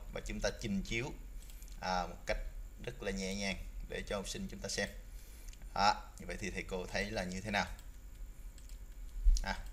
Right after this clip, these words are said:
chúng ta có thể trình chiếu. À, quý thầy cô thấy chưa?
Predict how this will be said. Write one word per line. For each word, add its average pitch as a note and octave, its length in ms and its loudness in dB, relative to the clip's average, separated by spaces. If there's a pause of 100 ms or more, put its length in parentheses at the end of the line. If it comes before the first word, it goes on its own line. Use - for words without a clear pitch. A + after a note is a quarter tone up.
chúng - 120 -6
ta F2+ 340 -2
có G2 100 -2
thể D#2+ 280 -4 (420)
trình F2 180 -2 (120)
chiếu. F#2 180 0 (4000)
À, F#2+ 200 2
quý G2 200 -4
thầy G2 120 -4
cô F2 100 -4
thấy F2+ 220 -4
chưa? F2 120 0